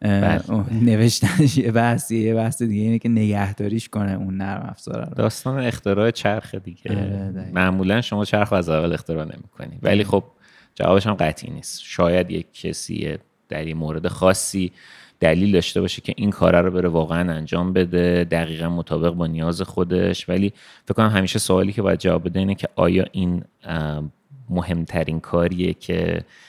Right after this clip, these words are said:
Speaker 2: می‌تونه ارزش آفرینی بکنه برای اون کسب و کار تو اون لحظه یا نه؟ معمولاً جوابش نه اگه دقت کنی، ولی ممکنه
Speaker 1: دقیقاً.
Speaker 2: جاهایی هم جوابش بله باشه.
Speaker 1: آره. اه، سوال بعدی این که از، اه،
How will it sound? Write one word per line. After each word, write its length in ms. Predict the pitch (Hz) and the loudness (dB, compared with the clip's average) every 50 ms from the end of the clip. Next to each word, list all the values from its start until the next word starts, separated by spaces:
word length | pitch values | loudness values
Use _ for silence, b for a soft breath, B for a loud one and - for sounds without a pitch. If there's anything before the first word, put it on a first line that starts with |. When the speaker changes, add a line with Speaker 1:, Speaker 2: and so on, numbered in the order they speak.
| B B B | B B B
Speaker 2:
می‌تونه 320 | 92 87 - - 87 87 82 | -6 -6 -4 -4 -2 0 2
ارزش 380 | 82 80 80 80 82 - - | 2 2 2 0 -2 -2 -4
آفرینی 360 | 85 - - 80 78 78 82 | -4 -4 -2 -2 -2 -2 -2
بکنه 320 | 80 80 78 - 82 82 78 | -4 -4 -6 -8 -8 -6 -6
برای 260 | 78 80 78 80 80 | -6 -6 -4 -4 -4
اون 300 | 80 80 80 80 80 - - _ _ - | -4 -6 -6 -8 -10 -12 -16 _ _ -6
کسب 280 | - 80 80 - - 80 | -4 -2 -2 -2 -2 -6
و 40 | |
کار 320 | - - - 80 82 82 78 | -4 -2 -2 0 0 0 -2
تو 200 | - - 82 80 | -4 -8 -8 -6
اون 80 | 80 | -4
لحظه 560 | 80 80 78 76 - - - - 78 78 76 76 | -4 -4 -4 -6 -8 -10 -10 -8 -8 -6 -6 -6
یا 160 | 76 71 69 | -8 -8 -10
نه؟ 180 | 71 - - - _ B B B B B B B B - | -10 -14 -16 -20 _ B B B B B B B B 2
معمولاً 380 | 101 101 104 107 110 113 131 | 4 6 6 6 6 6 6
جوابش 460 | 127 107 92 85 85 87 92 - - 80 | 8 8 8 8 8 6 4 2 0 -2
نه 180 | 78 78 78 | -2 -2 -2
اگه 200 | 73 78 - 78 | -4 -4 -6 -6
دقت 360 | 80 80 - - 85 82 - | -8 -8 -8 -8 -8 -8 -10
کنی، 320 | - - - - 85 - 82 | -12 -14 -14 -14 -12 -12 -12
ولی 120 | 78 78 | -10 -8
ممکنه 260 | 85 85 82 - 110 | -8 -6 -6 -6 -4
Speaker 1:
دقیقاً. 140 | - 85 - | -2 -2 -2
Speaker 2:
جاهایی 380 | 104 90 80 76 78 78 78 82 | -2 -4 -4 -2 -4 -4 -4 -4
هم 80 | 78 80 | -6 -6
جوابش 320 | - 78 78 82 85 - | -4 -6 -6 -6 -6 -8
بله 260 | - - 73 - - | -6 -6 -6 -6 -8
باشه. 300 | 78 - - - - - _ _ _ _ 104 107 | -10 -12 -14 -16 -18 -20 _ _ _ _ -16 -14
Speaker 1:
آره. 180 | 107 104 104 107 _ B B B B B B B B B B | -14 -14 -16 -18 _ B B B B B B B B B B
اه، 300 | 117 113 110 110 110 113 | -2 0 0 0 0 -2
سوال 500 | 110 - - - - 107 101 110 120 147 | -2 -6 -8 -8 -8 -6 -6 -6 -6 -6
بعدی 320 | 165 165 143 120 110 117 127 | -6 -4 -4 -4 -4 -4 -6
این 220 | 135 151 156 156 | -4 -4 -4 -6
که 400 | - - 151 151 156 151 147 127 - _ | -6 -6 -6 -6 -4 -4 -6 -8 -8 _
از، 420 | - 107 107 110 110 104 101 101 - - | -6 -4 -2 -2 -2 -4 -6 -8 -8 -6
اه، 80 | 107 | -4